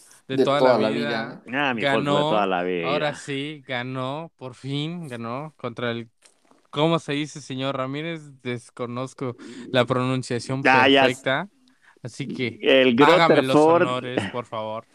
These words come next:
Speaker 2: A ver, a ver, a ver.
Speaker 3: Porque me,
Speaker 2: El
Speaker 3: me, me estuvieron
Speaker 2: Greuther
Speaker 3: criticando.
Speaker 2: Fürth, Greuther Fürth. Eso.
Speaker 3: Greuther
Speaker 1: Eso.
Speaker 3: Fürth.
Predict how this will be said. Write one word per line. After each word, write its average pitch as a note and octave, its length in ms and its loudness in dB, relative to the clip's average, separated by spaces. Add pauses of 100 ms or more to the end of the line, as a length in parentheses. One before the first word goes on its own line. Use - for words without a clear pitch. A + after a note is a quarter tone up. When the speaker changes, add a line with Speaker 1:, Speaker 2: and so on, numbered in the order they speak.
(340)
Speaker 2:
A A2+ 120 0
ver, A2+ 180 -4
a G#2+ 100 -2
ver, G#2+ 180 -2
a G#2+ 100 -2
ver. G#2 220 -2
Speaker 3:
Porque B2+ 220 4
me, C#3 160 4
Speaker 2:
El C3+ 60 4
Speaker 3:
me, C#3 160 0
me C#3+ 120 0
estuvieron E3+ 380 4
Speaker 2:
Greuther A#2+ 140 -2
Speaker 3:
criticando. B2 360 -2
Speaker 2:
Fürth, - 380 -2 (240)
Greuther C3+ 680 -6
Fürth. - 520 -16 (260)
Eso. B2 280 -4
Speaker 3:
Greuther C#3+ 300 -4
Speaker 1:
Eso. F#2 260 -10
Speaker 3:
Fürth. - 260 -20